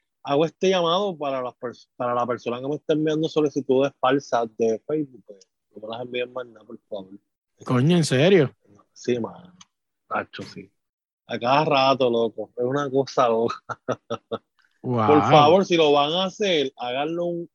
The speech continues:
Speaker 1: hoy. O sea, ha-, hagan un Facebook hoy y esperen un año. Y me la envían en un año. Porque así se ve que el Facebook es viejo, no nuevo.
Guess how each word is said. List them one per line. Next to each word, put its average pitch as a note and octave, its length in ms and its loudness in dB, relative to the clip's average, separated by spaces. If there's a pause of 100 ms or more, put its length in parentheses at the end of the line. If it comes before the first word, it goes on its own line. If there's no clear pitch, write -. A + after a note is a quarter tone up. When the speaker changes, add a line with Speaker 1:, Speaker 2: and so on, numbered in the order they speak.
(100)
Speaker 1:
hoy. D3+ 540 2 (960)
O C3 100 -8
sea, B2+ 300 0
ha-, C3+ 160 -4
hagan D3 220 -4
un E3+ 200 -4
Facebook F#3 480 2
hoy D#3+ 460 2 (300)
y C#3 100 -6
esperen D3 560 -6
un E3 100 -6
año. D#3+ 520 -2 (160)
Y A#2+ 40 -14
me A#2+ 80 -10
la A#2 100 -8
envían A#2 280 -4
en D#3+ 140 -4
un C#3+ 280 -4
año. A2+ 120 -8 (880)
Porque A#2+ 260 -4
así A2+ 220 -4
se C#3+ 180 2
ve E3 160 4
que D#3 120 0
el C3+ 100 0
Facebook B2 380 0
es C3 100 -2
viejo, C3+ 420 2
no A#2 160 -10
nuevo. A#2 360 -6